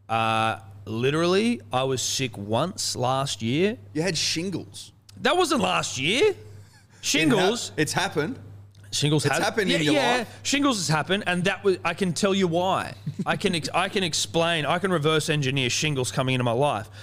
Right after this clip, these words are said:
Speaker 1: I was living in a share house in Redfern in the basement and had no windows nor ventilation. I was living on a diet,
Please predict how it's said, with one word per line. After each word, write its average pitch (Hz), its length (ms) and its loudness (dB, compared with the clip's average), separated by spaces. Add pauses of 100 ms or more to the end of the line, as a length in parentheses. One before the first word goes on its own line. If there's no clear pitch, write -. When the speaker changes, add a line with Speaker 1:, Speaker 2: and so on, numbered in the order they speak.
(300)
Speaker 1:
I 147 220 2
was 127 480 2
living 127 300 0
in 120 100 2
a 113 140 0
share 139 420 0
house 175 300 0
in 131 80 -4
Redfern 117 680 0
in 123 120 0
the 113 60 0
basement 117 540 -2
and 117 80 -2
had 117 180 -2
no 127 220 2
windows 131 540 0
nor 131 240 2
ventilation. 123 760 -2 (320)
I 123 100 0
was 117 160 0
living 131 260 0
on 123 100 2
a 113 60 0
diet, 113 460 0